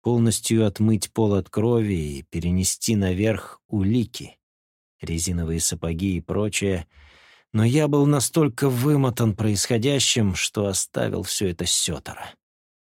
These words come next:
Наконец, всё было убрано, и мы остановились возле железной двери на минус втором этаже, молча глядя вглубь комнаты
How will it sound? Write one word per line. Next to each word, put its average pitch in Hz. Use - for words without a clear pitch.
Наконец, 123
всё -
было 147
убрано, 147
и 95
мы 147
остановились 139
возле 135
железной 123
двери 127
на 80
минус 110
втором 101
этаже, 95
молча -
глядя 101
вглубь 95
комнаты 104